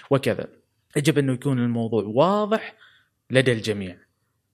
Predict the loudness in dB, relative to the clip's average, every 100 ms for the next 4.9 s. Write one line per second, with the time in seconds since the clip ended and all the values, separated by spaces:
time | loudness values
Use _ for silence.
0 | _ -12 -6 -2 0 -2 -4 -4 -4 -2
1 | -2 -2 -4 -8 -8 -8 -6 -6 -6 -8
2 | -10 -12 -16 -18 _ -20 -4 0 0 0
3 | 0 -2 -2 -2 -2 -4 -6 -12 _ 0
4 | 2 4 0 0 -2 -2 -2 -4 -6